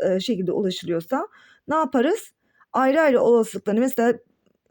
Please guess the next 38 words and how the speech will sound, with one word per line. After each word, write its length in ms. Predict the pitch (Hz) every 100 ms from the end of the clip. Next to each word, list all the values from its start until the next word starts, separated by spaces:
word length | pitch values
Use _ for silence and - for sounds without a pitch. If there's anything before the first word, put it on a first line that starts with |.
| _ _ -
e, 80 |
yazı 240 | 226 277 262
gelme 260 | 302 285
olasılığı 280 | 269 269 269
nedir? 200 | 277 285
Bir 140 | 262 226
bölü 100 | 247
ikidir. 300 | 190 196 202
Diğerinin 280 | 311 320
yazı 200 | 254 196
gelme 220 | 190 196 185
olasılığı 280 | 175 175
da 40 | 180
bir 140 | 185
bölü 140 | 175 170
ikidir. 280 | 180 262 427 - - _
İkisinin 380 | 277 359 359 320
aynı 300 | - 320 302
anda 160 | 233 202
yazı 200 | 220 202
gelme 260 | 202 180
olasılığı 380 | 208 196 - 269
bu 80 | 277
paraların 460 | 294 226 208 254 -
ayrı 280 | 262 269
ayrı 140 | 285 214
yazı 220 | 214 196
gelme 220 | 196 190
olasılıklarının 500 | 247 226 196 - 294
çarpımına, 440 | - 240 220 180 185
yani 180 | 190
bir 140 | 262 233
bölü 80 | 214
iki 140 | 208
çarpı 320 | 233 233 262
bir 160 | 226 180
bölü 140 | 185
iki, 280 | 185 302